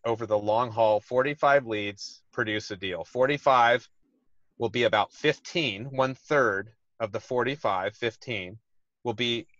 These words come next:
what we call good leads. The rest of them are not ready. Uh, about half of those we will t-, typically make offers to, to close one. And that's a national average. So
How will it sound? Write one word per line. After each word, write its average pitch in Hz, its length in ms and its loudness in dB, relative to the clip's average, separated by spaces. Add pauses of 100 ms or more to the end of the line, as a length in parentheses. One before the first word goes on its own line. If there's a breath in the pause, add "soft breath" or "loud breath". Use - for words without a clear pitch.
(120)
what 120 180 -4
we 120 80 -6
call 113 280 2
good 123 260 0
leads. 82 580 -14 (200)
The 113 80 -2
rest 120 260 2
of 143 80 -2
them 120 220 -4
are 107 40 -2
not 107 220 -2
ready. 92 340 -2 (1040)
Uh, 98 360 2 (400)
about 107 260 2
half 127 300 2
of 127 60 -8
those 123 280 0
we 131 80 -4
will 113 220 -4 (240)
t-, - 80 -12 (200)
typically 135 380 -4
make 117 220 -2
offers 113 420 2
to, 110 220 -4
to 104 80 -4
close 104 360 0
one. 98 340 -8 (760)
And 107 100 -6
that's 110 180 0
a 95 320 0
national 107 560 -2
average. 101 420 -2
So 101 300 -4